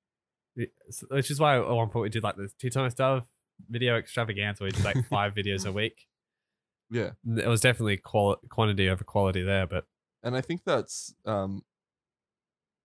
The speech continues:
Speaker 2: like, I think PewDiePie's talked about this. Like, he makes daily content, but he makes it on the day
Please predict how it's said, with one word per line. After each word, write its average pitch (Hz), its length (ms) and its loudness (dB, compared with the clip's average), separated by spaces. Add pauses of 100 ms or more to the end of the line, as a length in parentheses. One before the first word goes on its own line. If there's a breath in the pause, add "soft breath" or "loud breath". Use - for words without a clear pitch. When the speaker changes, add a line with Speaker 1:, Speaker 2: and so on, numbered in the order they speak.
(140)
Speaker 2:
like, 107 180 -6
I 113 80 -4
think 123 240 -8
PewDiePie's 101 500 -8
talked - 220 -12
about 92 180 -6
this. 95 160 -4
Like, 98 180 2
he 110 100 -2
makes 123 280 -2
daily 98 260 -2
content, 95 420 -4
but 92 100 -6
he 95 60 -6
makes 104 280 -8
it 101 100 -6
on 95 180 -2
the 98 80 -2
day 95 380 0